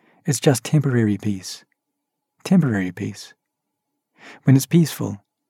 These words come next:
issues arise. If there's an issue, there's what knows the issue. There's what investigates the case,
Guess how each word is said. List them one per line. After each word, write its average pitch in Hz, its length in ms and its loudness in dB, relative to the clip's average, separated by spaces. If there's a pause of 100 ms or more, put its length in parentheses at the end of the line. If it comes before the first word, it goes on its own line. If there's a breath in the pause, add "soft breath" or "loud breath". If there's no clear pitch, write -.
(180)
issues 117 320 -2
arise. 98 480 -12 (1000 soft breath)
If - 120 -2
there's 107 140 4
an 110 100 0
issue, 107 380 -4 (720)
there's 123 200 0
what 127 140 0
knows 131 300 4
the - 120 -4
issue. 110 340 -10 (720 soft breath)
There's 127 200 0
what 131 160 0
investigates 117 720 0
the 113 100 -12
case, 101 480 -10